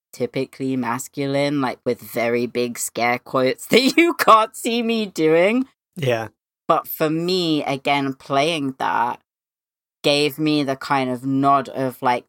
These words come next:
Speaker 1: this is a non-normative person in some
Speaker 2: Mm-hmm.
Speaker 1: way.
Speaker 2: Mm-hmm.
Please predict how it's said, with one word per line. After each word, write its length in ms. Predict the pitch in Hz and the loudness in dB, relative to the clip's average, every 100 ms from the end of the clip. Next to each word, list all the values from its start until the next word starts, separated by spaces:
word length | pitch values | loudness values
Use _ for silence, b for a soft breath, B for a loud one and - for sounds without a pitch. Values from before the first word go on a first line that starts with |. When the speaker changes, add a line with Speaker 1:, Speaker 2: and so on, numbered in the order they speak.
| - | -2
Speaker 1:
this 220 | 160 - | -2 -2
is 160 | 180 | -2
a 160 | 165 143 | -2 0
non-normative 1300 | 139 135 135 135 131 131 - 131 127 127 123 131 107 - | 0 2 4 2 2 -2 -2 0 0 -2 -4 -8 -10 -8
person 560 | - 71 - 95 - - - | -8 -6 -10 -12 -14 -12 -4
in 220 | 151 143 | 0 0
some 340 | - - 139 135 123 | -2 -2 0 0 0
Speaker 2:
Mm-hmm. 60 | |
Speaker 1:
way. 440 | 113 110 76 78 131 _ _ _ _ _ | 0 0 -2 -8 -14 _ _ _ _ _
Speaker 2:
Mm-hmm. 380 | 131 117 113 107 | -12 -10 -8 -10